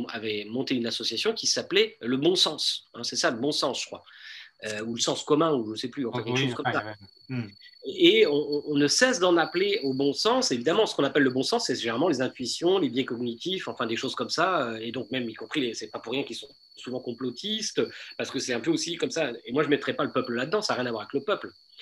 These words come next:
Speaker 1: Je trouve que, d'ailleurs, euh, je profite de cette, <laughs> de ce moment pour le dire, je trouve que c'est un mépris de classe terrible de vouloir assigner aux, aux catégories modestes le destin de l'irrationalité. Pas du tout.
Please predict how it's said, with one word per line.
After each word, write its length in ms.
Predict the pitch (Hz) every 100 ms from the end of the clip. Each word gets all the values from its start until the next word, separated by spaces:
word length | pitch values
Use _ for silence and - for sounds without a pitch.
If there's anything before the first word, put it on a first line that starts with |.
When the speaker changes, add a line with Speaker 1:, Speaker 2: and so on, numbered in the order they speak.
| - - -
Speaker 1:
Je 40 | 113
trouve 280 | - 180
que, 80 | -
d'ailleurs, 480 | 113 113 139 151 107
euh, 140 | 101 98 92 - - -
je 60 |
profite 280 | 98 110 113
de 60 | 104
cette, 340 | 120 113 -
<laughs> 0 |
de 300 | 127 117 117
ce 140 | 117
moment 300 | 120 120 127
pour 160 | - 113
le 100 | 156
dire, 280 | 190 208 - - - - - -
je 120 | 113
trouve 180 | 113 107
que 80 |
c'est 80 | -
un 60 | 110
mépris 340 | 135 143 170
de 100 | 131
classe 360 | 131 180 156 -
terrible 480 | 170 208 175 110 - _ _ _ _ _
de 120 | - 120
vouloir 360 | 147 165 143
assigner 440 | 147 - 185 180 170
aux, 160 | 117 -
aux 100 | 123
catégories 540 | 160 147 160 135 139
modestes 600 | 131 156 151 208 233 - 233
le 120 | 120
destin 320 | 117 135 - 190
de 80 |
l'irrationalité. 880 | 139 - 123 - 127 131 185 262 185 _ _ _ _ _ _ -
Pas 140 | 208
du 140 | 165 196
tout. 260 | 254 -